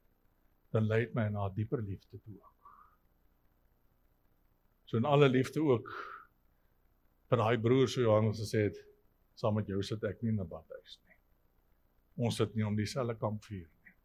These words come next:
Mag die Here jou oë oopmaak. Mag jy die waarheid leer en lief hê. Here Jesus, baie dankie vir Johannes en wat ons in sy lewe ook kon geleer het.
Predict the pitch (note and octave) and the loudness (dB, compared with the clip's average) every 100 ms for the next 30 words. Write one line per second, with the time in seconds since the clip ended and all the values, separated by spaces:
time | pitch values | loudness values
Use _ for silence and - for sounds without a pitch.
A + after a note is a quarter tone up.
0 | _ _ _ _ _ _ _ _ - G#2+ | _ _ _ _ _ _ _ _ -4 -2
1 | G2+ A2+ G2+ G2 G#2+ F#2+ A2+ B2 A2 G#2 | -2 -4 -4 -2 -4 -4 -6 -6 -6 -6
2 | - F#2 F2 _ - - _ _ _ _ | -8 -14 -16 _ -20 -20 _ _ _ _
3 | _ _ _ - G2+ - A2+ G2+ F#2 F2+ | _ _ _ -4 -4 -4 -4 -4 -4 -4
4 | F#2+ F2+ G#2 F2 E2+ - _ _ _ _ | -6 -8 -12 -18 -20 -20 _ _ _ _
5 | B2+ F#2 F2+ - - - _ _ _ _ | -8 -8 -10 -18 -20 -20 _ _ _ _
6 | _ _ _ _ _ - - _ _ _ | _ _ _ _ _ -20 -20 _ _ _
7 | - - - - _ C#3 C3 C3 A#2+ B2 | -20 -20 -20 -20 _ 2 4 4 2 0
8 | A2 A2+ A#2 A2 F#2+ A2 - A2+ F2+ F#2+ | 2 2 4 2 0 -4 -4 -4 -4 -4
9 | F#2 - - A#2 E2+ - _ - A#2 A2 | -8 -10 -16 -14 -16 -18 _ -6 -2 0
10 | G#2 A#2 A2 G#2 G2+ G2+ A2 A2+ C3+ A2+ | 0 -2 -2 -2 -2 -4 -4 -8 -8 -8
11 | A#2 G#2 F#2 G2 - - | -8 -12 -14 -20 -20 -20